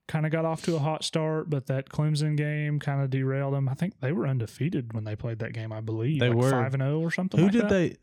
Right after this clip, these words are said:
Speaker 2: who did they play in week, like, three or four? It was a really good game. It was a highly touted game, and Syracuse just kinda,
Speaker 1: I'm not
Speaker 2: I think it
Speaker 1: sure.
Speaker 2: was Illinois.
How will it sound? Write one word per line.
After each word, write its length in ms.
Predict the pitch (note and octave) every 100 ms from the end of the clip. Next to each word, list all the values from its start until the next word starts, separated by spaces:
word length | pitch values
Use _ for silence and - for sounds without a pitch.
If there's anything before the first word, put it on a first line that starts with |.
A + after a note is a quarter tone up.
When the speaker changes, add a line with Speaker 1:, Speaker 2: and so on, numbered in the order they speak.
| -
Speaker 2:
who 100 | C#3+
did 160 | E3 E3+
they 140 | D#3
play 360 | C3+ - C3 B2+
in 180 | A2+ A2
week, 340 | A#2 A#2 - - _ -
like, 320 | G#2 - -
three 560 | - - - A2+ A#2 A2
or 120 | G#2
four? 520 | - F#2 E2 D#2 A2+ _ _ _ _ _ C3
It 80 |
was 160 | C3 C3
a 80 | A2+
really 360 | A2 C3 C3
good 240 | A#2+ A#2+ A2+
game. 440 | A2+ A2 A2 G#2+ - _ _ _
It 60 | C3
was 100 | A2+
a 60 | G#2+
highly 460 | - A#2 B2 B2+
touted 340 | A#2 G#2+ A#2 A2+
game, 320 | A2+ A#2 A2
and 100 | G#2
Syracuse 460 | A#2 A2+ - A2+ -
just 200 | A2 -
kinda, 360 | A#2+ A2 G#2 - _ _ -
Speaker 1:
I'm 140 | C#3
not 140 | C3+ A#2+
Speaker 2:
I 40 |
think 180 | D3+ C#3+
it 40 |
Speaker 1:
sure. 80 | D3+
Speaker 2:
was 120 | B2+
Illinois. 680 | - B2+ A#2 A2+ A2+ -